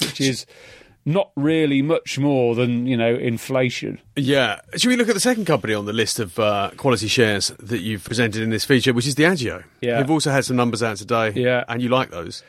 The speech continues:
Speaker 1: Yeah, I like Diageo. I think it's got a lot of robust characteristics, very difficult. You know, to, w-, we had the discussion this morning about spirits and, and,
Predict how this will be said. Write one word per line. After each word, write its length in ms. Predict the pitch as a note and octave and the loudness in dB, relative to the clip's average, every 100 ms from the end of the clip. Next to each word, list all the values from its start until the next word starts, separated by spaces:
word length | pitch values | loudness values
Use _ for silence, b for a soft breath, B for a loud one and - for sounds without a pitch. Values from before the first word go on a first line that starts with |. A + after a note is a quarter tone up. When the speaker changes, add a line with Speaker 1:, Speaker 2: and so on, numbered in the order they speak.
| b b | b b
Speaker 1:
Yeah, 180 | C#3+ D#3+ | 0 2
I 80 | |
like 220 | F3 E3 C#3 | 2 0 0
Diageo. 600 | C3 B2+ A#2+ A#2+ A#2+ A#2 b b | 0 0 2 2 2 -2 b b
I 180 | B2 C#3+ | 0 0
think 400 | C#3 D3+ C#3 C3 | 0 0 0 0
it's 480 | C#3 A#2+ - - - _ - | -2 -2 -6 -16 -16 _ -8
got 180 | C#3+ C3+ | -2 0
a 60 | C3 | 2
lot 360 | C3+ C#3+ D3 | 2 2 0
of 360 | C#3 C3 A#2 - _ _ - | 0 -2 -6 -16 _ _ -2
robust 680 | B2+ C3 A2 C#3+ C3 - | 0 0 0 -2 -2 -6
characteristics, 840 | - B2+ B2 - C3 B2 - - - | -2 0 0 0 0 0 -2 -10 -10
very 480 | G#2 F3 E3+ E3 | -4 0 2 4
difficult. 560 | D3 D3 - - - - _ _ _ _ _ _ - | 2 0 -4 -10 -10 -10 _ _ _ _ _ _ -12
You 240 | F2+ D3+ | -8 -6
know, 120 | B2 - - - | -6 -8 -14 -14
to, 100 | G2 - - - B B B B B C4+ | -14 -14 -16 -16 B B B B B -6
w-, 220 | - D#3 | -2 2
we 120 | C3+ | 4
had 100 | D3+ | 4
the 60 | B2 | 2
discussion 440 | A#2 D3 C#3 - | 0 0 -2 0
this 140 | B2 - | -2 0
morning 340 | D3 C3 A2+ | 0 0 0
about 360 | A2 G#2+ G#2+ - | 0 2 0 -2
spirits 720 | - C#3+ A#2+ A#2+ - - A#2+ | -4 -2 0 0 -2 -8 -4
and, 220 | A#2 A2+ | -6 -4
and, 320 | C#3+ B2 A#2+ | -2 0 0